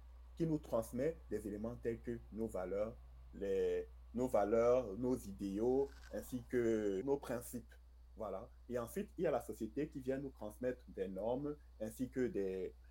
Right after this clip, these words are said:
des éléments tels que les rôles sociaux, les re-, les rôles sociaux dans la société, et ainsi que des règles.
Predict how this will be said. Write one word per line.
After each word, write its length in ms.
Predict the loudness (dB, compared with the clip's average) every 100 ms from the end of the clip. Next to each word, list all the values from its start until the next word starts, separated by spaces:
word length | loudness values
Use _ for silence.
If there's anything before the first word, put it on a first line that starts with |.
| -20 0
des 200 | 2 4
éléments 340 | 4 6 4
tels 240 | 4 4 4
que 80 | 4
les 100 | 4
rôles 300 | 4 0 -2
sociaux, 520 | -6 -6 -6 -6 -6 -4
les 140 | 2 2
re-, 220 | 2 0
les 120 | 2 2
rôles 340 | 4 4 2 -2
sociaux 380 | -6 -4 -4
dans 100 | -2
la 100 | -2
société, 640 | -4 -8 -8 -10 -2 -2 -2 -10 -14 -2
et 220 | -2 -2 -8 -8
ainsi 320 | -4 -4 -4 -2
que 420 | 2 4 4 2
des 200 | 2 2
règles. 340 | 4 0 -2